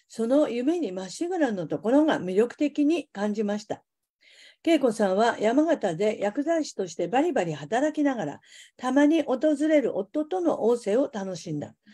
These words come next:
その間、恵子さんはほ-、心惹かれた男性と恋愛関係になったこともある。恋愛に関して自由な考え方を持つ女性である。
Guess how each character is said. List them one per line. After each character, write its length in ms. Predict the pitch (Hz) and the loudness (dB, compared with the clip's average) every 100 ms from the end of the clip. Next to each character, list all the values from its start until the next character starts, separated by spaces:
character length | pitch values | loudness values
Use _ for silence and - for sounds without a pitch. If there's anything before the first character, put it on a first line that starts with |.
| - - - | -20 -20 -20
そ 160 | - 302 | 0 4
の 140 | 330 | 6
間、 360 | 339 330 311 - 220 | 6 6 6 4 4
恵 160 | 302 | 4
子 140 | 294 196 | 4 -2
さ 180 | 190 | -2
ん 60 | 170 | 0
は 240 | 214 - - | 0 0 -4
ほ-、 200 | - 214 - | -6 -6 -4
心 380 | 226 233 320 294 | -2 4 4 4
惹 100 | - | 4
か 120 | 311 | 6
れ 120 | 302 | 6
た 180 | 294 175 | 4 2
男 280 | 175 208 214 | 2 0 0
性 240 | 220 214 | -2 -2
と 260 | 247 277 - - - - | 0 0 0 -18 -20 -4
恋 220 | 202 247 302 | 2 6 6
愛 160 | 302 | 4
関 220 | 302 311 277 | 2 2 2
係 260 | 233 208 | 0 0
に 240 | 226 285 - | 0 0 -2
な 140 | 240 | -10
っ 80 | 240 | -8
た 140 | - 165 | -10 -8
こ 140 | 175 | -2
と 140 | 214 | 2
も 240 | 311 247 - | 4 2 -2
あ 80 | 160 | -6
る。 140 | 147 _ _ _ _ _ _ _ _ - _ - | -8 _ _ _ _ _ _ _ _ -20 _ 2
恋 240 | 277 339 | 4 6
愛 100 | 349 | 4
に 120 | 339 | 2
関 220 | 302 339 320 | 4 4 4
し 60 | |
て 140 | 277 208 | 4 2
自 120 | 196 | 2
由 160 | 294 | 0
な 160 | 294 185 | 0 -2
考 240 | - 202 196 | -4 -6 -4
え 120 | 196 | -2
方 300 | 196 180 180 | -2 -2 2
を 200 | 277 - | 2 4
持 120 | 208 | -2
つ 180 | 214 160 | -2 -4
女 180 | 151 151 | -4 -4
性 240 | - 208 | 0 0
で 160 | 196 196 | 2 0
あ 80 | 139 | -2
る。 160 | 156 | -8